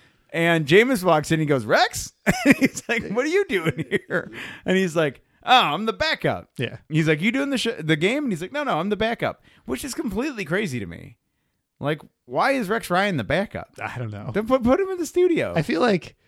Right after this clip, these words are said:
Speaker 2: like, the collective N F L media got together, like, "All right, E S P N, you drew the short straw.
Speaker 1: <laughs> You get
Speaker 2: You
Speaker 1: Rex Ryan.
Speaker 2: gotta keep this guy busy, because if you don't,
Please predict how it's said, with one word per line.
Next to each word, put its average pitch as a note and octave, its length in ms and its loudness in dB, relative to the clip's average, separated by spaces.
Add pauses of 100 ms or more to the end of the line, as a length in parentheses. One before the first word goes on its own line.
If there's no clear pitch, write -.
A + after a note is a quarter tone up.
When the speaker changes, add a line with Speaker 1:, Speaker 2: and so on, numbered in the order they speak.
(720)
Speaker 2:
like, D3 280 0
the D#3 100 0
collective E3 840 2
N C#3 140 -2
F C#3 160 0
L C#3 160 2
media B2+ 380 0
got A2 240 -2
together, A2 260 -2
like, G2 240 -6
"All A#2 140 0
right, F#2 260 -4 (1000)
E G#2+ 100 -4
S G2+ 140 -6
P A2+ 200 -4
N, F#2 260 -6 (360)
you A2+ 140 -2
drew G#2+ 200 -2
the A2 80 -4
short G2+ 300 -4
straw. A#2 480 -2
Speaker 1:
<laughs> C3+ 100 -10
You C#3 180 -4
get C3 100 2
Speaker 2:
You E3+ 80 8
Speaker 1:
Rex - 160 0
Ryan. - 140 -2
Speaker 2:
gotta C3 340 8
keep C3 240 -2
this B2 200 2
guy B2 200 4
busy, A#2 540 4 (280)
because D#3+ 280 8
if F3+ 180 4
you A#3 160 2
don't, G#3+ 560 8